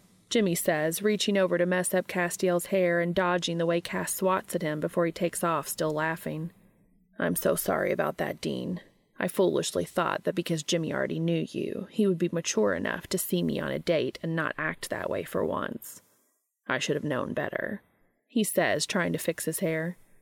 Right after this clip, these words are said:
"Seriously, don't worry about it," Dean says, spinning his plate to try to find the best angle to pick up his sandwich. "I'm a big brother too, remember? I get it." He bites into his sandwich and lets out an appreciative little sound.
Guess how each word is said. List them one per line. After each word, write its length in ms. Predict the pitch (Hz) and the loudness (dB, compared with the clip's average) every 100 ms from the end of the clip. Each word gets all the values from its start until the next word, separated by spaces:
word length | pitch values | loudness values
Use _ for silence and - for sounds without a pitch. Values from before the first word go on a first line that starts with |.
| _ _ _ _ _ _ _ | _ _ _ _ _ _ _
"Seriously, 540 | - - 220 165 - 156 | -2 4 6 6 2 0
don't 260 | 185 202 | 4 6
worry 200 | 175 156 | 6 4
about 260 | 151 151 147 | 2 2 0
it," 160 | 156 - - _ - | -2 -6 -16 _ -2
Dean 240 | 214 175 | 2 2
says, 480 | - 165 156 165 - _ _ _ | 2 2 2 0 -4 _ _ _
spinning 420 | - - 226 202 | -10 2 4 4
his 160 | 190 - | 2 -2
plate 340 | - 208 185 | 2 4 4
to 60 | 185 | 0
try 200 | - 185 | 0 0
to 60 | |
find 240 | 185 190 180 | 2 2 2
the 60 | |
best 280 | 175 180 - - | 2 2 0 -2
angle 280 | 185 180 160 | 0 2 0
to 60 | - | 0
pick 180 | 185 | 0
up 140 | 180 - | 0 -2
his 80 | 165 | -2
sandwich. 680 | 185 180 170 165 - - - _ _ _ _ _ _ _ _ _ _ | 0 2 2 0 -4 -10 -10 _ _ _ _ _ _ _ _ _ _
"I'm 160 | 185 170 | 2 4
a 60 | 165 | 4
big 200 | 175 170 | 2 4
brother 260 | 175 170 | 4 4
too, 280 | - 214 185 | 4 4 4
remember? 600 | 131 139 147 175 190 208 - - | 4 0 0 2 2 0 -8 -6
I 80 | 139 | -4
get 240 | 139 165 | 2 2
it." 300 | 135 - - - _ _ _ _ | 2 0 -6 -18 _ _ _ _
He 140 | 233 | 0
bites 280 | 208 190 - | 2 2 0
into 180 | 190 190 | 2 2
his 100 | 185 | 2
sandwich 460 | 185 175 175 170 | 0 2 0 0
and 100 | 190 | 2
lets 220 | 202 190 | 2 2
out 100 | 202 | 2
an 120 | 190 180 | 2 2
appreciative 600 | - 226 208 190 175 170 | 0 0 0 0 0 0
little 160 | 175 | 0
sound. 560 | 170 - 170 170 170 | 0 -2 -2 -2 -2